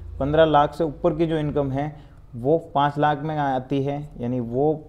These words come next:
पन्द्रह से बीस लाख है, तो उसके ऊपर वो इनकम होती है। ठीक है, कहने का मतलब आप समझ जाइए इसको,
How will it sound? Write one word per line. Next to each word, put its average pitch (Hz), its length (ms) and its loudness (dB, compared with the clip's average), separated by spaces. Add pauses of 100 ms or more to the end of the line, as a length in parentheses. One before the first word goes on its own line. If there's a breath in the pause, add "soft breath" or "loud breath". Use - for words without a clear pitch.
पन्द्रह 135 280 2
से 139 140 -4
बीस 139 220 -4
लाख 135 240 -4
है, 151 100 -8 (420 soft breath)
तो - 100 -16
उसके 135 220 -6
ऊपर 127 260 -2
वो 120 180 0
इनकम 107 280 -4
होती 104 260 -8
है। 113 180 -12 (120)
ठीक 139 180 -2
है, - 40 -6 (340 loud breath)
कहने 165 160 0
का 180 60 2
मतलब 180 200 4
आप 165 160 4
समझ 156 220 -4
जाइए 156 340 0
इसको, 160 360 -6